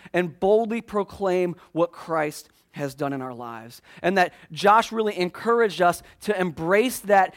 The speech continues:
and step into that by faith, to trust and see what God might do through us if we stand up in the face of persecution. Now, I wanna take a step back, and I want us to think for a second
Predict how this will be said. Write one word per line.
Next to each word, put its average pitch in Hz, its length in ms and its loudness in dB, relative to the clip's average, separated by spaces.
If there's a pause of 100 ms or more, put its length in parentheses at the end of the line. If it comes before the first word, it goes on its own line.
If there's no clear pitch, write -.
(100)
and 180 120 0
step 208 400 0
into 226 260 0
that 180 240 2 (160)
by 196 320 6
faith, 226 640 2 (180)
to 196 100 -4
trust 240 440 2
and 233 100 -4
see 233 220 -6
what 208 280 2
God 214 300 4
might 190 280 0
do 190 200 -6
through 214 320 0
us - 160 2
if 190 180 -8
we 208 140 -4
stand 202 540 -2
up 180 320 2 (120)
in 185 200 2
the 180 60 0
face 170 340 -4
of - 80 -16
persecution. 127 760 -14 (1200)
Now, 190 120 2
I 196 120 6
wanna 269 300 4
take 233 320 -2
a 220 60 -2
step 196 420 -4
back, 170 260 0
and 156 80 -8
I 151 80 -2
want 175 220 -4
us 196 100 -10
to 190 120 -8
think 190 320 -10
for 160 200 -8
a 143 60 -8
second 143 420 -6